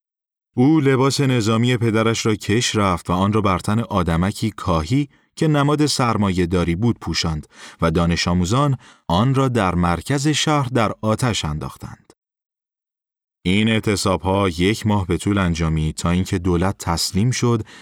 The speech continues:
و نظام توقیف را لغو کرد. این نشانه ای بود از اینکه ساختار استعماری گذشته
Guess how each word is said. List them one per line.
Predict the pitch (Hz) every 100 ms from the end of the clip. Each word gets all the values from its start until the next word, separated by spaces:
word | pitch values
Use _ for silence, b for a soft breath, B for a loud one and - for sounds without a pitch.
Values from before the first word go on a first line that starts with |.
| B
و | 80 76
نظام | 76 78 76 95 123 127
توقیف | - 104 90 107 107 -
را | 101
لغو | 95 98 85 78 - -
کرد. | - - _ _ _ _ _ _ _ _ _
این | 135 143 139
نشانه | 120 - 104 113
ای | 127
بود | 110 113
از | 104 95
اینکه | 113 101 110
ساختار | 95 - 92 - - 120
استعماری | 131 104 - 98 92 95 92 120
گذشته | 107 104 92 95 - 147 151